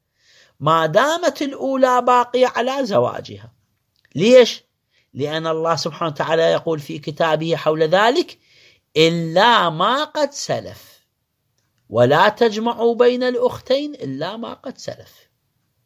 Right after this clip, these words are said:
صح ولا لا؟ زين. أها. إذا ماتت أو طلقها يصير يتزوج أختها.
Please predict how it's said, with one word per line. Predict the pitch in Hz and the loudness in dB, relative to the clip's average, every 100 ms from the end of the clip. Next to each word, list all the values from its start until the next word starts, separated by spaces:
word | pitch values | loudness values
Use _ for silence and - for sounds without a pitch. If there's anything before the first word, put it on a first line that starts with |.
| _ | _
صح | - 185 180 | -2 -2 2
ولا | 220 214 208 | 0 0 -2
لا؟ | 113 - _ _ _ _ _ _ _ _ _ _ _ _ _ _ - | -4 -12 _ _ _ _ _ _ _ _ _ _ _ _ _ _ -12
زين. | 113 131 _ _ _ _ _ _ _ _ _ _ _ _ _ _ _ _ _ - | -8 -8 _ _ _ _ _ _ _ _ _ _ _ _ _ _ _ _ _ 0
أها. | 160 127 127 113 110 104 104 _ _ _ _ _ _ _ _ _ _ _ _ _ _ _ _ 202 | 2 4 0 -2 -6 -16 -20 _ _ _ _ _ _ _ _ _ _ _ _ _ _ _ _ 2
إذا | 202 190 180 | 6 6 4
ماتت | 185 269 294 269 190 - | 4 0 -2 -4 -6 -2
أو | 180 180 | 0 0
طلقها | 180 180 190 262 294 339 | 0 -2 -2 -6 -4 -4
يصير | 381 - 220 | -2 0 -2
يتزوج | 165 147 123 214 349 214 | 0 -4 0 0 0 -4
أختها. | - - - _ | -10 -12 -18 _